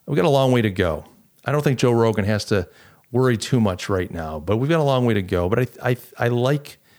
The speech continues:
where we're going. But today I wanna do something a little different. This is Christmas week. We're coming up on Christmas. And I wanna share with you a little Christmas message. Now, fair warning, uh, this is gonna be kind of a Christ-centered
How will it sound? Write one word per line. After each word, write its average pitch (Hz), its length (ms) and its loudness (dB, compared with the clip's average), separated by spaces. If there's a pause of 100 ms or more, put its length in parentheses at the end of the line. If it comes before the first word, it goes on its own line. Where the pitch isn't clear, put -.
(420)
where 104 160 0
we're 98 140 -2
going. 78 560 -6
But 135 120 -2
today 202 240 0
I 220 60 2
wanna 190 180 2
do 131 100 0
something 123 300 0
a - 20 2
little 101 180 2
different. 85 460 -4
This 165 220 -2
is 185 300 0
Christmas - 500 -4
week. 98 320 -4
We're - 60 -8
coming 120 340 -2
up 98 140 -4
on 87 160 -8
Christmas. - 560 -8 (500)
And 170 80 0
I 220 60 2
wanna 247 160 2
share - 180 0
with 160 160 2
you 147 80 4
a - 20 4
little 120 140 2
Christmas - 480 -2
message. 107 380 -2
Now, 143 100 2
fair 202 300 0
warning, 110 480 2 (420)
uh, 123 380 2
this 160 200 -2
is 185 120 -4
gonna 180 140 2
be 170 100 0
kind 147 200 -2
of 143 60 -4
a 143 60 0
Christ-centered 101 1080 -4